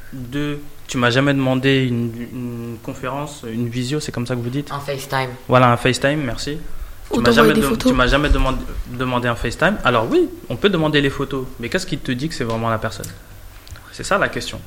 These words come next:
Speaker 3: Moi, je sais pas,
Speaker 1: Tandis
Speaker 3: moi.
Speaker 1: que si tu demandes un FaceTime vidéo, la personne sera obligée de se révéler devant l'écran.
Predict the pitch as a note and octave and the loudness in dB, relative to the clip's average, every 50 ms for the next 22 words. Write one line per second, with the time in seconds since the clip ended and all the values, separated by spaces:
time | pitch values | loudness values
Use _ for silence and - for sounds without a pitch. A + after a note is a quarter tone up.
0 | - - - - - - C#4 A#3 A3+ G#3+ G3 F#3 - - G#3 - - C#3+ C3 - | -14 -16 -16 -16 -8 -2 2 2 2 4 2 2 0 -2 2 6 6 6 8 6
1 | G#3+ - D#3+ D3 - - - G#3 G3 - D#3+ C#3+ C#3 C#3 C#3+ C#3+ C#3 C3+ A#2+ A#2+ | 4 4 4 2 2 0 0 0 0 0 0 0 2 2 2 2 2 0 -2 -4
2 | - A#2+ A#2+ - - B2+ A#2+ - - G3 B3 A#3 - A#2+ A#2+ - - - - - | -4 -6 -6 -4 -4 -6 -4 0 0 0 2 0 -2 -4 -8 -12 -12 -10 -10 -10
3 | - - - - - B2+ A#2+ C3 C3+ B2 B2+ B2+ D3+ G3+ - - - - - - | -10 -10 -14 -12 -10 -6 -2 -2 0 4 6 6 6 6 4 0 -8 -12 -14 -14
4 | - - - - - - - - - - - - - - - - - B2 B2 B2 | -14 -14 -14 -14 -14 -16 -16 -18 -18 -18 -18 -18 -18 -18 -16 -8 -4 -2 -2 -2
5 | C3 A#2+ - - F3+ E3 E3+ - C3 B2 - - C#3+ C#3+ C3 B2 B2+ C3 B2+ B2+ | -2 -4 -2 -2 -2 -2 0 0 0 0 0 0 -2 -4 -4 -2 -2 -2 -2 -2
6 | C3 E3 A3+ B3 - - - - - - - - - - - - - - - A#2 | -2 -2 -2 -4 -6 -10 -16 -16 -16 -18 -18 -20 -20 -20 -20 -20 -18 -16 -10 -6
7 | B2 A#2 - C3 C3 C3 B2 C3+ C#3 D3+ C#3+ B2+ A#2+ A#2 A#2+ A#2 C3+ C#3+ - D3+ | -4 -2 0 2 2 4 4 2 2 2 0 0 0 2 2 0 0 0 -2 -2
8 | - - - | -4 -4 -6